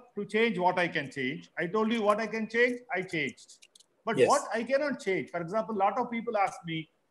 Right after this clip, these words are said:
Speaker 1: "Why didn't you go to Pakistan and kill Dawood Ibrahim?" My answer is, "It is not my mandate. I can't go to Pakistan. I don't have a passport. I never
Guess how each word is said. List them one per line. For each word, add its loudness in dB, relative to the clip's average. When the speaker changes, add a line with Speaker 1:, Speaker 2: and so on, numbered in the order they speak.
Speaker 1:
"Why -6
didn't -4
you -2
go 8
to 2
Pakistan 2
and -2
kill 6
Dawood 6
Ibrahim?" 0
My 8
answer 2
is, -2
"It -4
is -2
not -2
my 0
mandate. 0
I -2
can't -4
go -6
to -8
Pakistan. -2
I -2
don't -4
have -4
a -20
passport. -2
I -4
never -4